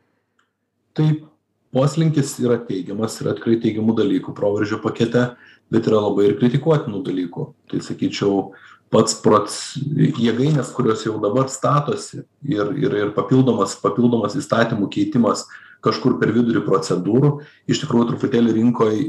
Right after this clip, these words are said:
sustabdo tą visą proveržį, proveržį energetikoj. Vien dėl to, kad reikia keisti, reikia surinkti naujus, naujus parašus, naujus, naujus sutikimus, prisitaikyti prie naujos tvarkos ir paprasčiausiai tai dar trumpam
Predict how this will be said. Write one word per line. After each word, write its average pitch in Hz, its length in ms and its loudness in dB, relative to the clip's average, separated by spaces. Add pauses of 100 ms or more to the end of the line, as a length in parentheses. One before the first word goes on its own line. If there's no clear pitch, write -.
(120)
sustabdo 110 920 -2 (100)
tą 92 220 0
visą 101 240 -2
proveržį, 101 560 0 (240)
proveržį 120 560 2 (160)
energetikoj. 104 720 0 (800)
Vien 110 180 4
dėl 104 220 2
to, 113 160 4
kad 101 240 -4
reikia 110 320 2
keisti, 113 480 0
reikia 98 160 -4
surinkti 107 320 -6
naujus, 107 400 0
naujus 107 340 -2
parašus, 123 480 0
naujus, 101 380 -4
naujus 113 320 2
sutikimus, 135 640 0
prisitaikyti 101 500 -2
prie 101 140 0
naujos 104 400 -2
tvarkos 127 540 0 (340)
ir 110 80 2
paprasčiausiai 113 560 2
tai 120 120 -8
dar 117 320 2
trumpam 117 580 0